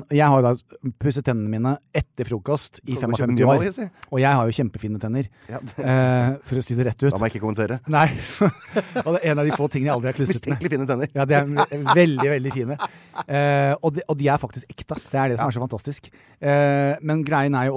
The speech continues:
Speaker 1: ok da, så du sliter ikke ned emaljen, men du får da cavities, så du må jo da,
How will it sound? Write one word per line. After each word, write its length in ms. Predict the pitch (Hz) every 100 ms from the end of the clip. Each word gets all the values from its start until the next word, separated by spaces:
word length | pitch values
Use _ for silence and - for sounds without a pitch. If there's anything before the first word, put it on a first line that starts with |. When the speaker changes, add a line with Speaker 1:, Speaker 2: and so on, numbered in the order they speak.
| 139
Speaker 1:
ok 140 | 156
da, 120 | 175 123
så 80 | 131
du 40 |
sliter 160 | 123 127
ikke 80 | 143
ned 160 | 117 - -
emaljen, 400 | 127 104 139 185 139
men 160 | 139
du 80 | 135
får 300 | 135 131 123
da 80 | 120
cavities, 600 | - 120 101 107 175 180 131
så 80 |
du 80 | 147
må 200 | 139 123 135
jo 60 |
da, 140 | 123